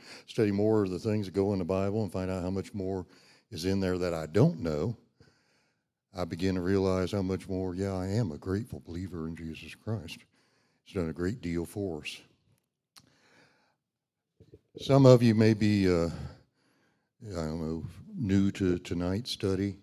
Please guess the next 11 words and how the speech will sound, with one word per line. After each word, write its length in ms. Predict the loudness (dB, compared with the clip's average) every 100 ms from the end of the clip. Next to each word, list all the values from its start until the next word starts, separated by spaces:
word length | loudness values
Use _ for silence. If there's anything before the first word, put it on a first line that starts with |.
| _ _ _ _ _ _ -10
Um, 320 | -8 -8 -10 _ _ _ _ _ _ _ -6
some 180 | 0 2
of 60 |
the 60 | 2
folks 260 | 2 0
that 200 | -4 -6 0
listen 340 | 2 2 0
online 640 | 2 2 0 0 0 0
or 240 | -2 -4 -4
watch 320 | 0 0 0
online 520 | -2 0 0 0 -2